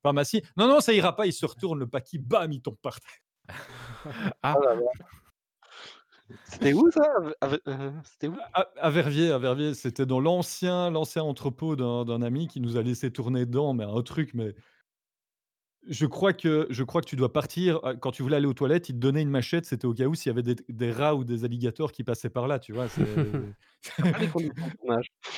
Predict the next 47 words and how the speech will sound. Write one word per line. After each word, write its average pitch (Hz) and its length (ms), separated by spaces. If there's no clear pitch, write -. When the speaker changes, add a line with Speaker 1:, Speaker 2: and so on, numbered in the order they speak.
Speaker 1:
C'est, 151 320
c'était 135 300
bien. 180 200
Et 165 100
finalement, 185 500
finalement, 160 320
c'était 135 260
très 160 160
bien. 180 160
Moi, 160 160
je 170 140
joue 175 260
dans 165 140
le 165 80
film, 214 260
je 135 120
joue 143 100
le 160 120
Night 156 100
Stalker 160 480
et 165 100
le 156 80
méchant, 160 560
l'anesthésiste, 123 800
et 131 80
en 127 80
même 123 160
temps, 139 160
je 120 140
joue 120 120
mon 123 180
propre 120 300
rôle 113 200
dedans. 127 360
Et, 120 180
euh, 110 500
pendant 185 300
ce - 180
plan 151 240
séquence-là, 151 640
j'ai 127 120
dû 123 120
changer 123 300
de 120 60
costume 151 360
deux 131 140
fois. 113 200